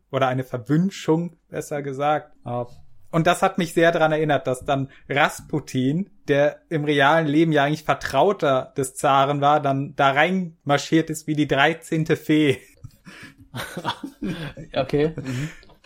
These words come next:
Speaker 1: Ja, und dann kam natürlich die russische Revolution. Ah. Anastasia
Speaker 2: Mhm.
Speaker 1: erleidet Amnesie,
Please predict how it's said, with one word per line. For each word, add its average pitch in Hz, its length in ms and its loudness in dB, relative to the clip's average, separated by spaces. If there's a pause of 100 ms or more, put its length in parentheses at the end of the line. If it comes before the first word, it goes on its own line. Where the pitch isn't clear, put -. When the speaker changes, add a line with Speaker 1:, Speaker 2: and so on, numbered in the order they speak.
(200)
Speaker 1:
Ja, - 220 -4 (140)
und 135 340 -4 (180)
dann 151 160 2
kam 156 180 2
natürlich 160 380 0
die 147 80 -6
russische 160 540 -2
Revolution. 170 760 -2 (840)
Ah. 147 140 -2 (1000)
Anastasia 160 800 2
Speaker 2:
Mhm. 160 60 -2
Speaker 1:
erleidet 160 560 2
Amnesie, 151 720 0